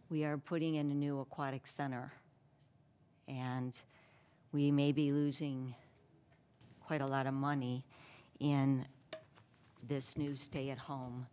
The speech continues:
credit. And we have asked our departments to mind and watch with their billing.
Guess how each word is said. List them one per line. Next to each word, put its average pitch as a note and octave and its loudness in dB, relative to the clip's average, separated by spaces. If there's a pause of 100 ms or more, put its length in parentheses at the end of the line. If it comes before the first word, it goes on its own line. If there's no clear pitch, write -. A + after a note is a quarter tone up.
(260)
credit. C3+ -2 (1700)
And C#3+ 0
we D3 -2
have C#3+ 2 (340)
asked C#3+ 4
our C3 -2
departments C#3 -4 (580)
to D3+ -10
mind C#3 -6
and C3+ -6 (520)
watch C3+ -10 (140)
with C3+ -10
their C3 -6
billing. C3 -6